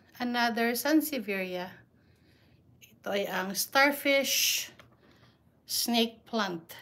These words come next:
Yan, starfish snake plant. Ayan siya.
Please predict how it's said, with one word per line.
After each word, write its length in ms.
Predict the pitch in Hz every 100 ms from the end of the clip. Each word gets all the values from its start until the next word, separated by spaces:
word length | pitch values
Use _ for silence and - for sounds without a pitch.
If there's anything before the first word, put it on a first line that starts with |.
| - - _ _ _ _ _ _ _ _ _ -
Yan, 240 | 196 185 175
starfish 880 | - - 202 208 - 202 - -
snake 240 | 202 190 190 -
plant. 480 | 180 175 170 - - - _ _ _ _ _ _ _ - - 202
Ayan 160 | 160
siya. 240 | 170 -